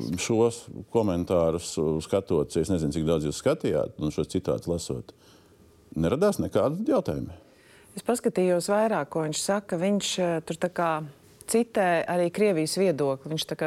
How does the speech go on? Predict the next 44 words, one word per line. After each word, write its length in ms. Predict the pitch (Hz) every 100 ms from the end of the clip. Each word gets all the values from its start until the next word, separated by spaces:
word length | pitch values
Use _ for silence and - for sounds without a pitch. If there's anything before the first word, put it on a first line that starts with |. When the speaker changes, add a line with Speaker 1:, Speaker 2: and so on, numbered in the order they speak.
| 156
Speaker 3:
cenšas 460 | 196 190 175 156 -
skaidrot, 480 | - 185 190 160
kāds 320 | 156 185 165 180
varētu 240 | 170 156 151
būt 140 | 151
Krievijas 400 | 175 185 160 156
viedoklis. 400 | 208 214 185 160 - - - -
Nav 140 | - 190
tā, 140 | 208 196
ka 80 |
viņš 160 | 180 175
arī 140 | 175 165
kā 140 | 170
politiķis 480 | - 226 160 135 -
tur 160 | - 139
pauž 300 | 151 156 170
kaut 160 | 160 147
kādu 180 | 147 139
savu 240 | - 151
pozīciju. 560 | 156 165 151 135 - 139
Tas 220 | 170 170 -
līdz 300 | 160 180 175
ar 80 | 165
to 120 | 180 175
viņu 220 | 185 160
kaut 140 | 165 165
kādā 220 | 165 165
ziņā 300 | 165 185 170
attaisno. 540 | 233 - 143 135 143 139 - -
Speaker 2:
Kaut 160 | - 85
kādā 300 | 131 147 127
ziņā 300 | 131 151 135
attaisno? 420 | - 92 76 -
Speaker 3:
Nē, 140 | 226 233
nu, 80 | 254
protams, 460 | 339 302 170 147
viņš 140 | 202 196
ir 80 | 156
arī 140 | 151
skaidrojis 560 | 143 - 156 190 240 180
Speaker 2:
Kaut 220 | - -
kādā 240 | 90 90 87
Speaker 3:
publiski. 140 | -
Speaker 2:
citā 160 | -